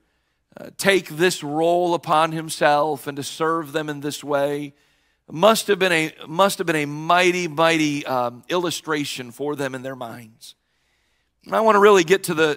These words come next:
to the meat of things. In verse number twelve, the Bible says, "So after he had washed their feet and had taken his garments and was set down again, he said unto them, 'Know ye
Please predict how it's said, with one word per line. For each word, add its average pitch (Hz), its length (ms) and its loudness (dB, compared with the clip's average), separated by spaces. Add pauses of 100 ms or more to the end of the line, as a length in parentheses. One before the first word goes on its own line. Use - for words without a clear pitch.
to 156 80 -8
the 143 100 -2
meat 160 200 -2
of 170 100 -2
things. 143 320 -4
In 135 80 -8
verse 156 180 -2
number 160 160 -2
twelve, 143 400 0
the 143 60 -2
Bible 143 240 0
says, 143 200 -4
"So 147 160 -2
after 156 600 -2
he 135 120 -4
had 139 100 0
washed 139 420 -2
their 147 100 -6
feet 139 360 -12 (1040)
and 170 100 0
had 160 80 2
taken 208 340 2
his 156 140 -4
garments 156 560 0
and 139 100 -10
was 139 120 -6
set 165 320 0
down 170 260 2
again, 143 400 -4
he 151 140 -8
said 185 260 -4
unto 131 240 -8
them, - 220 -16 (1040)
'Know 180 280 4
ye 240 500 -4